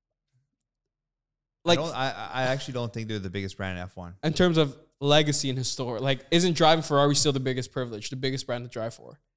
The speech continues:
Speaker 2: I think in that aspect, yeah. But as far as the biggest brand in F one, I, I think if you look at everything else from merchandise sales to,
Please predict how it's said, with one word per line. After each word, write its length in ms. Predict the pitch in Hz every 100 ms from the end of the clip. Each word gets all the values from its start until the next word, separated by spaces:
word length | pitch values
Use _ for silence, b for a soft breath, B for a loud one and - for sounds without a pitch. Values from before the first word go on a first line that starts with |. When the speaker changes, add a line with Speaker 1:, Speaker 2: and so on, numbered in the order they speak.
| _ _ _ _ _ _
Speaker 2:
I 80 | 117
think 200 | 120 147
in 80 | 110
that 160 | 107 113
aspect, 400 | 98 98 92 90
yeah. 200 | 107 90
But 120 | 95
as 140 | 101 98
far 240 | 117 110
as 220 | 101 95 - _ -
the 60 |
biggest 440 | 95 104 98 - - _ _
brand 240 | 104 101
in 40 | 95
F 120 | 98
one, 140 | 110 98
I, 180 | 95 95 -
I 100 | 107
think 340 | - 104 95 _ _
if 100 | 101
you 100 | 101 104
look 180 | 104
at 80 | 104
everything 400 | 90 101 101 98
else 540 | 101 104 98 92 - - _ _
from 420 | 98 92 90 90
merchandise 600 | - 104 107 104 104 98
sales 520 | - 101 98 98 - -
to, 240 | 87 80